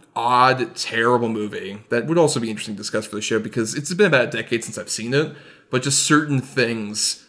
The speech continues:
live in my memory, and it's just, like, it's astonishing that this exists, quite frankly. It's a very weird movie.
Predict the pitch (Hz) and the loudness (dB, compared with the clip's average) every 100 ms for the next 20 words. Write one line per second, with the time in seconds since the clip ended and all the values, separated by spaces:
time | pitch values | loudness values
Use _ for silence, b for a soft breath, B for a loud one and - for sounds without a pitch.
0 | _ 117 117 107 95 95 98 87 87 - | _ -6 -4 -6 -6 -8 -10 -10 -14 -16
1 | - 98 107 113 - 90 123 - 110 - | -12 -12 -10 -10 -8 -8 -8 -6 -6 -2
2 | 101 98 98 98 73 85 - _ 110 98 | -4 -4 -8 -12 -14 -20 -20 _ -10 -10
3 | 104 - 107 - - - - - - - | -14 -12 -12 -8 -10 -10 -18 -18 -18 -16
4 | 71 - 110 101 87 - 82 65 - - | -12 -8 -6 -6 -6 -14 -18 -18 -20 -20